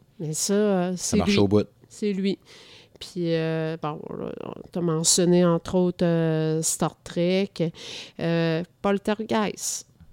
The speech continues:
Speaker 2: Ouais, je pourrais pas dire la
Speaker 1: Poltergeist,
Speaker 2: musique, mais
Speaker 1: euh,
Speaker 2: tu sais, c'était épeurant, ce film-là.
Speaker 1: Ah, mais ce film-là, dans le
Speaker 2: Moi, ça
Speaker 1: temps,
Speaker 2: m'a traumatisé,
Speaker 1: euh,
Speaker 2: excuse.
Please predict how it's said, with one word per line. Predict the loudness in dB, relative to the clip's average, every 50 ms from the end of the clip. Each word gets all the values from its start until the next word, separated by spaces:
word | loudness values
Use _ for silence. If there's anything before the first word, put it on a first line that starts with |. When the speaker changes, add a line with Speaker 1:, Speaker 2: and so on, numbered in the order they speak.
| -20 _ _ _ _ -16 -14
Speaker 2:
Ouais, | -12 -10 -10 -10 -10
je | -10
pourrais | -6 -6 -4 -2
pas | 0 0
dire | 2 4 4 4
la | 6
Speaker 1:
Poltergeist, | 6 6 6 4 6 6
Speaker 2:
musique, | 4 6 6
mais | 4 4
Speaker 1:
euh, | 4
Speaker 2:
tu | 4
sais, | 2 2
c'était | 2 2 0 0
épeurant, | 2 4 4 4 4 2 0
ce | -2 -2
film-là. | -2 -2 -2 -2 -4 -2 2
Speaker 1:
Ah, | 6 6 8 8
mais | 6 6
ce | 4 0 -2 0
film-là, | 0 2 2 2 2 2 2 2 2
dans | 0 0
le | -2 2 4
Speaker 2:
Moi, | 6 6
ça | 6 6
Speaker 1:
temps, | 4
Speaker 2:
m'a | 4
traumatisé, | 4 4 4 4 6 4 4 4 2 2 4 4
Speaker 1:
euh, | 6 6
Speaker 2:
excuse. | 4 2 2 2 2 2 0 -2 -8